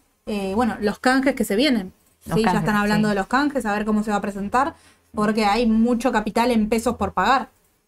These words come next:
Speaker 2: Ujú.
Speaker 1: ¿Sí? A ver, seguimos. Bueno, y tenemos lo que fueron la renta variable, el Merval, tanto en pesos como en dólares, eh, subió en el mes, bueno, un cinco coma siete por ciento en dólares, catorce coma ocho por ciento en pesos,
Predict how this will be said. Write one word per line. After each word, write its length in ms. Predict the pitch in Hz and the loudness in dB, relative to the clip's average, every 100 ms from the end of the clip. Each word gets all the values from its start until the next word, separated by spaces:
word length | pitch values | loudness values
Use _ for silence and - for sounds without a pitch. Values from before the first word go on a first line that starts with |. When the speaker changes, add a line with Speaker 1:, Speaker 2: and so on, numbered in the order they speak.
| - | -6
Speaker 2:
Ujú. 120 | 226 - | -4 -2
Speaker 1:
¿Sí? 340 | 208 214 226 _ _ _ _ - _ _ _ _ _ _ _ _ _ _ _ _ _ _ - | -2 -2 -6 _ _ _ _ -20 _ _ _ _ _ _ _ _ _ _ _ _ _ _ -8
A 120 | 220 | -4
ver, 220 | 214 196 | -4 -6
seguimos. 360 | - 220 220 220 | -4 -2 -2 0
Bueno, 200 | 269 233 | 0 0
y 40 | |
tenemos 260 | 214 269 285 | 0 2 2
lo 100 | 262 | 2
que 80 | 247 | 0
fueron 280 | 294 294 269 | 0 0 2
la 200 | 240 269 | 2 2
renta 280 | 247 247 226 | 2 2 2
variable, 440 | 220 254 214 190 | 4 2 2 0
el 140 | 196 202 | -2 0
Merval, 500 | 214 220 254 214 196 | 0 2 2 0 0
tanto 280 | 226 226 | 0 2
en 100 | 226 | 2
pesos 240 | 220 233 240 | 0 0 0
como 180 | 214 208 | 0 2
en 100 | 220 | 2
dólares, 500 | 269 285 330 330 - _ _ _ _ - | 2 2 0 -4 -12 _ _ _ _ -6
eh, 300 | 220 233 269 | -2 0 -2
subió 400 | - 220 214 240 | -2 0 2 2
en 100 | 247 | 2
el 120 | 226 | 2
mes, 240 | 226 269 240 | 2 2 2
bueno, 200 | 220 202 | 0 0
un 140 | 214 | 0
cinco 360 | 214 233 226 220 - | 0 0 0 -4 -4
coma 240 | 214 208 | 0 0
siete 240 | 214 220 214 | 0 -2 0
por 160 | 214 | -4
ciento 380 | - 277 240 214 | -2 0 0 -2
en 100 | 208 | 0
dólares, 380 | 247 262 254 254 | 2 2 0 -2
catorce 400 | 220 208 226 220 | -4 -2 -2 -4
coma 220 | 208 208 | -2 -2
ocho 180 | 214 220 | -2 -2
por 160 | 208 202 | -4 -4
ciento 400 | 240 233 226 226 | 0 0 0 0
en 200 | 220 220 | 0 2
pesos, 420 | 277 320 320 | 0 0 -4